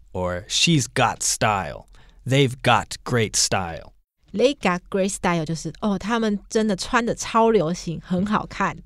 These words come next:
Speaker 1: 嗯。And then there's also, "You are so hip," for more of a, a classic, uh, a classic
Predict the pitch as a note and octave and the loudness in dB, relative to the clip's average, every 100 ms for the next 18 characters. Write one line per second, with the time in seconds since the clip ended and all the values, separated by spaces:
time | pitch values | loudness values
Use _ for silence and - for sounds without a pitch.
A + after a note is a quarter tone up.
0 | - - - - - - - - - - | -16 -18 -18 -20 -20 -20 -20 -18 -18 -18
1 | - A2+ G#2+ G#2+ A2 C3 B2+ A#2+ B2 A#2 | -4 0 2 0 2 2 4 4 2 2
2 | A#2+ G#2+ G2+ - - - - - C#3+ D#3 | 2 2 0 -8 -20 -20 -12 2 6 6
3 | A#2+ - - D3 A#2 - C#3 - - - | 6 4 6 6 4 2 0 -2 -12 -4
4 | G#2+ G2 G#2 G2 F#2 F2 G2 - A#2+ A2+ | -2 0 0 -2 -2 -6 -6 -4 0 2
5 | G#2+ A2 G2 - - - - - F2+ F2 | 2 -2 -4 -10 -16 -20 -20 -12 -8 -8
6 | D#2+ D#2+ D2+ _ _ F#2+ - A#2+ G#2+ - | -8 -12 -16 _ _ -16 -6 -4 -2 -4